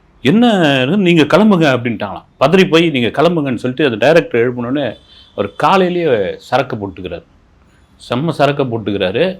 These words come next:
அவர் ஆரம்பத்துலேருந்தே சரக்கு அடிச்சிருந்துக்கிறாரு. "என்னங்க இப்படி பண்றீங்க நீங்க?" அப்படின்னு. "இல்ல, அவங்களுக்கு வச்சு முதல் ஷாட்டுன்னு." "ஏங்க, அவங்க நம்ம படத்திலே நடிக்கலைங்க,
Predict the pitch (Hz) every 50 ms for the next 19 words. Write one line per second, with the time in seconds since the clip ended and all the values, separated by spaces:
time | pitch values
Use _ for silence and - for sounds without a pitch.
0 | - - _ _ _ _ - 101 104 98 117 147 151 151 139 151 160 165 160 151
1 | - 147 147 139 147 127 - - 127 117 107 101 98 95 87 82 85 - _ _
2 | _ _ _ _ _ _ _ _ _ _ _ _ _ _ - - 101 117 151 196
3 | 214 185 170 127 110 123 131 123 - 127 120 131 120 113 101 95 95 95 95 107
4 | 127 147 135 123 - _ _ _ _ _ _ _ - 107 113 131 135 135 131 107
5 | - - _ _ _ _ _ - 113 - 117 110 110 110 110 104 98 101 98 98
6 | 98 - 151 131 117 127 160 160 165 - 123 113 110 104 104 104 127 180 202 170
7 | 147 120 113 131 139 135 123 123 123 110 - - 156 185 175 202 208 196 170 139
8 | 135 156 170 170 170 151 123 110 104